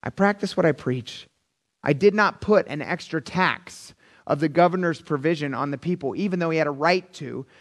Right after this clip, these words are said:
But he was like, "I'm already cared for. I'm already cared for. I don't need more." He also didn't just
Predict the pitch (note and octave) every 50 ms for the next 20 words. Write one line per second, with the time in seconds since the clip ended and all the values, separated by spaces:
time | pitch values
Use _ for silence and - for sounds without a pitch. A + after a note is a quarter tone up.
0 | _ _ - F#3 G#3+ G3 F#3 G3 F#3 - - G3+ A#3 A#3 A3+ G#3+ A3 G3 G#3 A3+
1 | A3 G3 D3+ C3 A2+ - _ - - E3+ C#3 B2+ A#2+ - - - E2 - - _
2 | _ _ _ _ _ _ _ _ _ _ _ _ _ _ _ _ _ _ _ _
3 | _ _ _ _ _ _ _ _ _ _ - - F3+ G3 G3+ G3+ G3+ G#3 G#3+ A3+
4 | G3+ - - D#3+ A#2 - - - - - - _ _ _ _ _ _ _ _ _
5 | _ _ _ _ _ _ _ _ _ _ _ _ _ _ _ _ _ _ _ -
6 | - F3 F#3+ - F3+ F#3+ G3+ A3 G3 E3+ C#3 - B2+ B2 - _ _ _ _ _
7 | _ _ _ _ _ _ _ _ _ _ _ _ _ _ - E3+ G3 A3+ A3 -
8 | G#3 F3+ E3+ D3 D#3 F#3+ F#3+ F#3 - - F3+ E3 - -